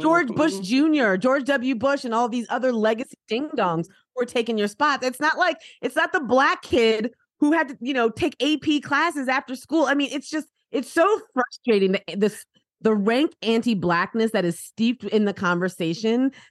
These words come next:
Speaker 1: that suggests that Black people are inherently inferior and that anything that they've done to advance themselves had to have come at the expense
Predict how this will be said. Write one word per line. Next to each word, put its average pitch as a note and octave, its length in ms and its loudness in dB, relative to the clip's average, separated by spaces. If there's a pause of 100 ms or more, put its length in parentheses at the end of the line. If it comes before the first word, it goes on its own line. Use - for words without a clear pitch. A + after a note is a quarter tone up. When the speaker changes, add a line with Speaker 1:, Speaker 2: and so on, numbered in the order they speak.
Speaker 1:
that F#3 200 -4
suggests G3 520 -2
that E3 160 -2
Black F3+ 220 0
people G3+ 220 0
are F3 100 2
inherently G#3 600 0
inferior C#3 680 -2 (260)
and F#3+ 140 0
that F#3 160 2 (100)
anything C4+ 440 2
that G3+ 120 2
they've F3 220 0
done E3+ 240 2
to F3+ 100 -2
advance E3+ 340 0
themselves D3+ 440 -6
had A3 380 -4
to C4 100 -2
have G#3 140 0
come F#3+ 360 -2
at E3+ 140 -6
the F3+ 100 -8
expense A3 540 -2